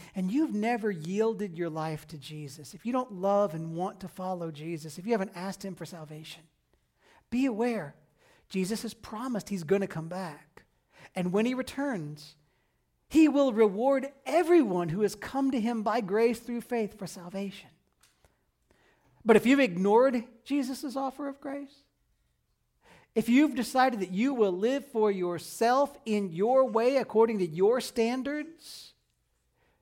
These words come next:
you're gonna be in deep trouble. Like the unfaithful servant, you will face the wrath of your master when he returns. So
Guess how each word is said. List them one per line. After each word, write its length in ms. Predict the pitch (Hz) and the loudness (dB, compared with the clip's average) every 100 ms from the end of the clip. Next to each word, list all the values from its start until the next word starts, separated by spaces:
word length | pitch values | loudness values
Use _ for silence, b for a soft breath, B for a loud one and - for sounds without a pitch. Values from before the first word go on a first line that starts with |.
| _ | _
you're 120 | 226 | -10
gonna 160 | 233 208 | -6 -4
be 140 | 202 | -4
in 100 | 185 | -6
deep 180 | 175 190 | -6 -10
trouble. 520 | - 214 202 165 160 - _ _ _ _ _ _ _ _ _ _ _ _ _ _ _ _ b b - | -10 -8 -6 -6 -8 -14 _ _ _ _ _ _ _ _ _ _ _ _ _ _ _ _ b b 0
Like 220 | 190 202 | 2 2
the 100 | 214 | 0
unfaithful 720 | 208 240 269 262 262 247 214 | 0 0 0 -2 -4 -6 -10
servant, 600 | - - 240 247 185 190 202 | -10 -6 -4 -2 -4 -8 -8
you 200 | 180 233 | -8 -4
will 240 | 196 226 | -2 -2
face 280 | 214 208 214 | -2 -4 -4
the 160 | 214 170 | -6 -6
wrath 540 | 165 208 196 151 - | -4 -2 -2 -6 -8
of 160 | 185 160 | -10 -6
your 140 | 160 | -6
master 500 | 156 160 160 - 160 | -6 -8 -10 -12 -12
when 160 | 151 147 | -10 -8
he 140 | 151 | -10
returns. 320 | 147 147 147 143 _ _ - _ _ _ _ _ _ _ _ _ b b | -12 -16 -18 -20 _ _ -20 _ _ _ _ _ _ _ _ _ b b
So 140 | - | -20